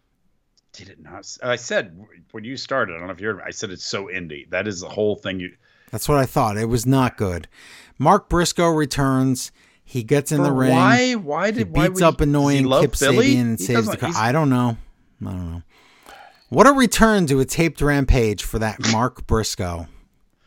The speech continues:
Speaker 1: It was so over.
Speaker 2: Backstage, Jericho's rejects and Anna Jay can't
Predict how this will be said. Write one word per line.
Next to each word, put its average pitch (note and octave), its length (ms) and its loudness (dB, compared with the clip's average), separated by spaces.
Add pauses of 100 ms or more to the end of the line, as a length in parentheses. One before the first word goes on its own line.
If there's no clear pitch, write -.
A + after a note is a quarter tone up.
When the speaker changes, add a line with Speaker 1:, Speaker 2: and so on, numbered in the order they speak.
(120)
Speaker 1:
It - 60 -18
was G2 160 -12
so A#2 320 -4
over. D#2+ 480 -6 (1080)
Speaker 2:
Backstage, F#3+ 520 4
Jericho's D3 520 0
rejects C#3+ 720 -2
and B2+ 200 -6
Anna B2+ 260 -2
Jay C#3 200 0
can't B2 380 -6